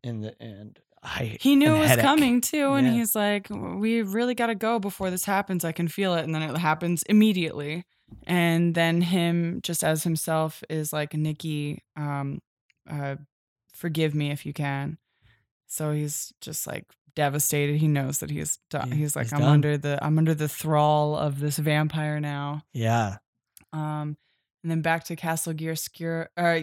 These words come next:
Speaker 2: Girescu.
Speaker 1: <laughs> Can't
Speaker 2: I don't think
Speaker 1: I
Speaker 2: I've said it the same
Speaker 1: <laughs>
Speaker 2: one time.
Speaker 1: I'm never gonna say it
Speaker 2: Uh,
Speaker 1: the same, ever.
Speaker 2: Castle,
Speaker 1: <laughs>
Speaker 2: Castle Girescu.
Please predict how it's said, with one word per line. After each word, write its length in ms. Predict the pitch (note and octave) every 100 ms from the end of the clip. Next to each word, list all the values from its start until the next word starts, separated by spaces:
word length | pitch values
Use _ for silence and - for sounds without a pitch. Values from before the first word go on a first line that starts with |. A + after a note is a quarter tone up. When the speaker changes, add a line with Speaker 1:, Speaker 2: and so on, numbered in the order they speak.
| D#3+
Speaker 2:
Girescu. 880 | - F3+ F3 F3+ - - G3+ G#3 G#3
Speaker 1:
<laughs> 400 | F3+ - F3+ -
Can't 140 | C#3+
Speaker 2:
I 80 | A3
don't 180 | D#4+ F4
think 140 | D#4
Speaker 1:
I 60 | C4+
Speaker 2:
I've 80 | C4+
said 220 | - A3
it 100 | A3
the 80 | G#3
same 600 | - G3 F#3+ F#3+ E3 D3+
Speaker 1:
<laughs> 0 |
Speaker 2:
one 400 | F3 F#3+ G#3+ A3
time. 540 | - G3 E3+ D3 B2+
Speaker 1:
I'm 140 | D3 E3
never 240 | F#3+ D4
gonna 180 | F3+ B2
say 240 | - B2 G#2
it 80 | G2 _ _ -
Speaker 2:
Uh, 380 | F#3 F#3 F3+
Speaker 1:
the 140 | F3+ F#3
same, 420 | B2 A2+ A2 C3+ - _
ever. 200 | D#3+ A3
Speaker 2:
Castle, 480 | A3 C4 B3 B3 B3 -
Speaker 1:
<laughs> 100 | -
Speaker 2:
Castle 460 | F#3+ A3 B3+ B3 B3 - - D3+ - F3 G#3+ C#4+ D4
Girescu. 1120 | C#4 A#3 A#3 A3+ - - - E3+ D#3 C#3 A#2